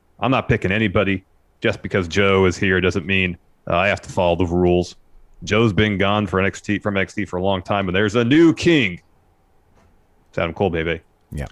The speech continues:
Speaker 1: He says, "After I embarrass Kyle O'Reilly at Great American Bash, the whole world, world will recognize him as the greatest N X T star of all time. Consider yourselves lucky that you got to see me.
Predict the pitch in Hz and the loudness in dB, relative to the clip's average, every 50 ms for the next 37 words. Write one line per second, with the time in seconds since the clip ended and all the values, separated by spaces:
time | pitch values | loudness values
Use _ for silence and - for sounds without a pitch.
0 | _ _ _ - - 85 - 90 87 82 90 90 85 - - 87 90 87 87 82 | _ _ _ -16 -16 -12 -8 -8 -4 -2 -2 -2 -2 -2 -2 -2 0 0 -2 -2
1 | 80 85 90 87 85 82 - - 95 90 87 85 82 85 85 87 90 87 82 82 | -2 0 0 0 0 -2 -2 -2 -2 0 0 2 2 2 2 2 2 0 -2 -2
2 | 80 87 85 85 82 85 82 80 - 85 80 90 85 85 82 - - 87 - 98 | -2 -2 -2 -2 -2 -2 -4 -4 -6 -6 -4 -2 -2 -2 -2 -4 -8 -8 -4 -2
3 | 95 87 82 85 85 82 80 - 101 95 92 87 87 85 90 92 - - 85 85 | -2 -2 -2 -2 -4 -6 -4 -2 0 0 0 0 0 0 -2 -2 -2 -4 -4 -2
4 | 85 82 85 - - 92 82 78 80 82 87 90 87 85 - 92 90 87 - - | -2 -2 -4 -4 -6 -8 -8 -10 -8 -6 -2 -2 -2 -2 -4 -6 -8 -8 -8 -10
5 | - 90 - - - 90 87 87 78 90 82 82 - - 92 90 85 82 - _ | -12 -12 -12 -6 -4 -2 -2 0 0 -2 -4 -4 -4 -4 -4 -4 -4 -6 -10 _
6 | _ _ _ _ _ - - - 135 131 101 85 - 107 98 85 - 98 98 - | _ _ _ _ _ -20 -12 -6 -4 -2 -2 -2 -2 -2 -2 -2 -2 -2 -4 -4
7 | - - - 85 87 85 80 - - - 110 107 87 82 85 | -6 -10 -12 -8 -8 -8 -8 -8 -8 -6 -6 -6 -6 -6 -12